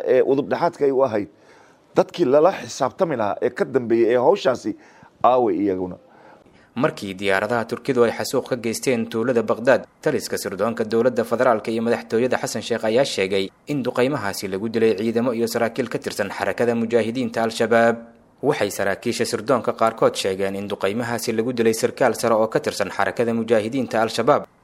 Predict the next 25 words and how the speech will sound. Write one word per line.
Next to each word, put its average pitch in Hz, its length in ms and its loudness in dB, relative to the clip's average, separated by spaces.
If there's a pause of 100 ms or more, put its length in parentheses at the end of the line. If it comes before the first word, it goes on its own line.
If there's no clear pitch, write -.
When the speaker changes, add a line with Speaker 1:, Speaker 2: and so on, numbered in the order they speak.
Speaker 2:
kaasi 95 340 0
oo 117 80 6
ay 113 140 2
ku 131 80 -8
sheegeen 117 480 2
Yaasiin 117 480 0
John 120 280 0
iyo 123 120 2
Axmed 117 320 -4
Beeley, 110 400 4 (340)
iyadoo 127 380 2
la 113 160 2
og 135 80 -6
yahay 95 240 -2
in 95 80 -8
xarakada 107 480 -2
mujaahidiinta 113 720 -2
Al-Shabaab 117 480 0
xubnaheeda 107 480 -2
aysan 101 320 -2
la 113 80 -2
bixin 113 240 -6
magacyada 117 480 0
gaalada 113 420 2
sida 117 240 2